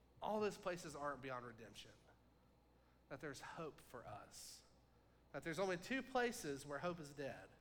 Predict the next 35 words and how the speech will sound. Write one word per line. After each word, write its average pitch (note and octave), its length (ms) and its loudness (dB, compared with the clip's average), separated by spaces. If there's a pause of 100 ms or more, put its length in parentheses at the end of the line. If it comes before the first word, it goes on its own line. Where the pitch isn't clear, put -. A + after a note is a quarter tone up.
(500)
It's - 100 -10
in C#3+ 80 -4
hell, D#3 460 4 (560)
where C3+ 100 -4
hope C#3+ 180 -2
is D#3+ 80 -6
abandoned, A#2+ 640 -4 (800)
and B2+ 80 -8
it's - 100 -8
in C3 100 -4 (100)
heaven, C3 360 0
where A#2+ 120 -4
hope C3 180 -6
is A#2 100 -12
realized. - 640 -10 (1000)
So D#3 120 -2
as C#3 100 0
long F3+ 160 6
as G#3 100 -2
we're G3 160 0 (140)
here, A3+ 220 0 (580)
as C3+ 80 -8
long D#3+ 180 6
as F3 100 2
we're F#3 140 6
on F#3 180 6
earth, F3+ 360 4 (320)
as C#3 140 -4
long D#3+ 180 8
as F3 80 2
we F3+ 100 4
have F3+ 280 4
breath, E3 400 8 (400)
then D#3 140 4
there's E3 280 4